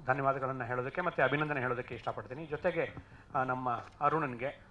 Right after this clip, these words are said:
ಆ, ತುಂಬ ಒಳ್ಳೆ ಟೆಕ್ನಿಷಿಯನ್. ಯಾಕೆ ಪದೇ ಪದೇ ಹೇಳ್ತೀನಿ ಅಂದರೆ ಅವನಿಗೆ, ಆ,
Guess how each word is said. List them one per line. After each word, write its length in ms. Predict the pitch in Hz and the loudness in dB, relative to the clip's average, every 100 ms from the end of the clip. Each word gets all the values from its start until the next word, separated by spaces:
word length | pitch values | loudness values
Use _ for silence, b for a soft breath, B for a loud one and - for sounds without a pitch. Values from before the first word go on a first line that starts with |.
| b b b b - | b b b b -8
ಆ, 380 | 143 127 120 117 | -2 0 2 0
ತುಂಬ 300 | - - 185 | -4 2 12
ಒಳ್ಳೆ 280 | 214 170 165 | 12 12 12
ಟೆಕ್ನಿಷಿಯನ್. 540 | 156 147 151 143 127 | 6 0 -2 -6 -4
ಯಾಕೆ 340 | 127 147 180 - | 4 6 6 4
ಪದೇ 200 | 147 170 | 6 6
ಪದೇ 240 | 196 180 | 6 4
ಹೇಳ್ತೀನಿ 340 | 151 156 160 143 | 4 2 0 -4
ಅಂದರೆ 400 | 143 143 147 - | 0 2 2 2
ಅವನಿಗೆ, 580 | 139 151 147 147 139 - B B - | 0 0 -2 -2 -2 -8 B B -8
ಆ, 220 | 131 117 | -4 -2